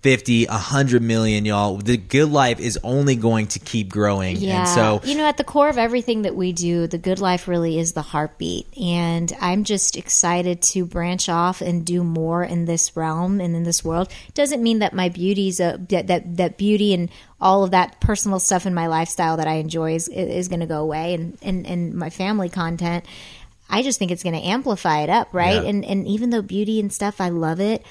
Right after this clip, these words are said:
Speaker 2: I've just noticed I feel so much more fulfilled when I'm doing this show.
Speaker 1: Yeah.
Speaker 2: And when I'm sharing bits and pieces of what's really happening in our life and our family. And so Stevie and I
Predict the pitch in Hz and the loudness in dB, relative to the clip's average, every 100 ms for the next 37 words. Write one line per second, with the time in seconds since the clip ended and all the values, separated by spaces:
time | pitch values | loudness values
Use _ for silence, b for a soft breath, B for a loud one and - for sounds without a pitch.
0 | B B 208 269 - 190 190 208 - 180 | B B -4 0 0 2 2 0 -2 -4
1 | 208 196 - 190 196 233 - 202 196 190 | -4 -2 0 0 0 -2 -4 -4 -4 -8
2 | - 196 185 180 180 170 175 180 170 165 | -6 -2 -2 -2 -4 -4 -2 -2 -2 -2
3 | 160 165 160 156 - 147 143 135 95 92 | -2 -2 -2 -4 -4 -4 -4 -4 -2 0
4 | 87 90 - 185 185 185 196 - - 202 | 0 -4 -4 -2 0 0 -2 -4 -6 -2
5 | 185 196 190 180 196 175 185 170 - 190 | 0 0 0 -2 -4 -4 -4 -6 -4 -4
6 | 185 185 170 160 175 185 - - 190 190 | -2 -2 -2 -4 -4 -6 -6 -4 -2 -2
7 | 160 165 - 175 170 160 151 151 165 214 | -2 -4 -4 -4 -4 -4 -6 -6 -4 -4
8 | 220 - 185 101 - 233 226 226 220 214 | -4 -6 -8 -8 -10 -4 -2 0 0 -2
9 | - B B B 208 214 269 294 381 285 | -4 B B B -2 0 0 -2 0 0
10 | 233 | 0